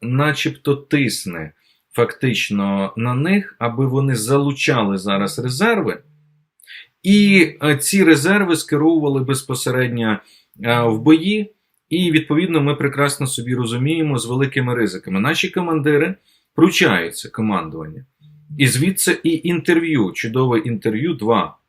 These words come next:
інтерв'ю фактично, в два етапи для The Washington Post головнокомандувача Збройних сил України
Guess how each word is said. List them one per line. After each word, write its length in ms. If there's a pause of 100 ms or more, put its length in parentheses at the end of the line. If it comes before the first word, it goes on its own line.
(160)
інтерв'ю 540
фактично, 600
в 40
два 240
етапи 400
для 160
The 160
Washington 540
Post 220
головнокомандувача 1080
Збройних 420
сил 260
України 520